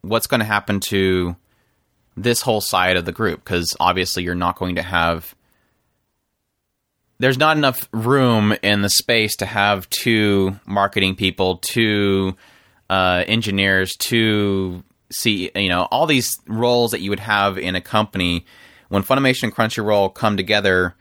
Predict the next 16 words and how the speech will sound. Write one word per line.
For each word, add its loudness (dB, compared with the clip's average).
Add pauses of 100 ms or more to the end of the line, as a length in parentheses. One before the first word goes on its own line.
(920)
they're 2
going 2
to 2
get 2
rid 2
of 2
one, 0 (420)
one 0
person. 0
You're 0
not 2
gonna 0
double -2
the -4
entire 0
crew 0